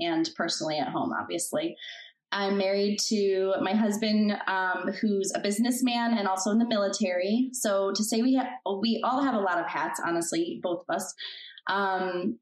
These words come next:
and I, I took on, which I can tell you a little bit, a little bit more about it later, but I took on, um, Pop Nation, which is a company I started with my mom. So, uh, I can fill in the blanks, but that's, that's all of it there. That's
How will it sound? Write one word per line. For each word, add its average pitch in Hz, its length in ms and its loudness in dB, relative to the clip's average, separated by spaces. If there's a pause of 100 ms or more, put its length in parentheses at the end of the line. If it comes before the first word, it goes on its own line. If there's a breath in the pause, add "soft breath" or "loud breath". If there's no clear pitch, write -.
and 214 720 2 (260)
I, 208 360 0
I 208 40 0
took 233 220 0
on, 220 160 2
which 208 140 2
I 220 60 2
can 233 140 2
tell 226 140 4
you 208 80 2
a 202 40 2
little 202 120 0
bit, - 160 0 (240)
a 190 80 0
little 233 220 2
bit 208 140 2
more 202 280 2
about 175 300 0
it - 80 0
later, 220 420 0
but 190 80 0
I 180 80 -2
took 220 220 0
on, 185 300 -2
um, 175 520 -2
Pop 175 220 -2
Nation, 156 440 -2
which 160 160 -4
is 165 120 -4
a 165 80 -2
company 165 400 0
I - 20 0
started 160 300 -2
with 147 160 -4
my 151 100 -2
mom. - 380 -4 (160)
So, 190 480 0 (520 loud breath)
uh, 180 600 0 (760)
I 190 180 0
can 202 180 2
fill 214 300 0
in 262 100 6
the 233 80 4
blanks, 254 480 2
but 220 180 -2
that's, 226 380 0
that's 214 400 -2 (260)
all 214 260 2
of 185 60 -2
it - 160 0
there. 165 400 0
That's - 460 -6